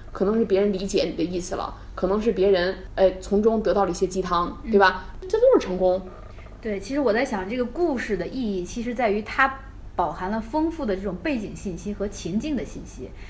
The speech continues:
Speaker 2: 就是把你做一件事儿或者做成一件事儿的这个过程都给你还原出来，
Speaker 1: 或者说没做成一件事儿的。
Speaker 2: 或者没做成一件事儿，
Speaker 1: 对。
Speaker 2: 失败的过程都给你还原出来了。
Speaker 1: 对，对，对。
Speaker 2: 所以你能通过这些背景信息和它这个主干信息的联系，你能看到，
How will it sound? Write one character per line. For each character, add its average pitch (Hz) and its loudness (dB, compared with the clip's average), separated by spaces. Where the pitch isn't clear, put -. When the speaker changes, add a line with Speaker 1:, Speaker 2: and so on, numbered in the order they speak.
Speaker 2:
就 285 -4
是 285 0
把 180 2
你 208 0
做 269 0
一 233 -2
件 240 -2
事 226 -2
儿 220 2
或 226 -2
者 208 0
做 247 0
成 214 -2
一 226 0
件 226 -2
事 226 -4
儿 220 0
的 196 -2
这 220 -6
个 208 -2
过 233 0
程 185 -6
都 240 -2
给 269 -4
你 208 -2
还 165 -6
原 208 -4
出 247 4
来， 302 10
Speaker 1:
或 262 8
者 320 8
说 285 8
没 285 10
做 370 12
成 208 0
一 180 2
件 180 4
事 190 0
儿 180 8
的。 330 8
Speaker 2:
或 285 10
者 240 6
没 240 4
做 349 4
成 254 2
一 220 0
件 220 4
事 226 6
儿， 220 0
Speaker 1:
对。 - -
Speaker 2:
失 311 -4
败 349 6
的 226 2
过 220 0
程 196 -2
都 262 0
给 302 -2
你 240 0
还 190 -2
原 196 0
出 202 -4
来 - -4
了。 - -8
Speaker 1:
对， 254 4
对， 214 4
对。 196 0
Speaker 2:
所 196 6
以 330 4
你 262 4
能 214 2
通 320 -2
过 311 4
这 277 0
些 285 2
背 320 0
景 190 -2
信 190 -4
息 190 -4
和 202 -4
它 240 -2
这 262 -4
个 262 0
主 - -6
干 226 0
信 226 -2
息 240 -4
的 233 0
联 170 -4
系， 233 -4
你 190 -2
能 190 -4
看 254 0
到， 190 0